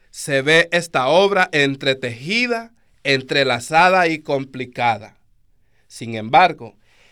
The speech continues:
este es el lugar en el cual se encuentran los lirios.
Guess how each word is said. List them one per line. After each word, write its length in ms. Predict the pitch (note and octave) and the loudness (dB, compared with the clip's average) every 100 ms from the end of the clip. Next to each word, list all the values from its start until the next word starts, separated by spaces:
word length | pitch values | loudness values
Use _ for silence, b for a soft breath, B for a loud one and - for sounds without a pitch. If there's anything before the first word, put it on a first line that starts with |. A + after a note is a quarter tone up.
| b - | b -2
este 680 | G#3+ B3 A#3+ B3+ A#3 G3 | -2 -2 -6 -6 -2 0
es 160 | G#3+ G#3 | -2 -4
el 140 | G#3+ | -10
lugar 420 | F#3 D#3 D#3 D#3+ F#3 | -10 -6 -2 -2 -2
en 120 | E3+ | -6
el 180 | C#3 - | -8 -8
cual 320 | C#3+ C#3 D3 | -6 -4 -4
se 120 | D#3 | -10
encuentran 760 | B2 A#2+ A#2+ B2 B2 C#3+ C#3+ D3+ | -12 -10 -6 -6 -6 -8 -6 -6
los 160 | C#3 | -6
lirios. 800 | C#3 G#3 B3+ A#3 C#3 A2+ - _ | -8 -8 -6 -6 -8 -10 -20 _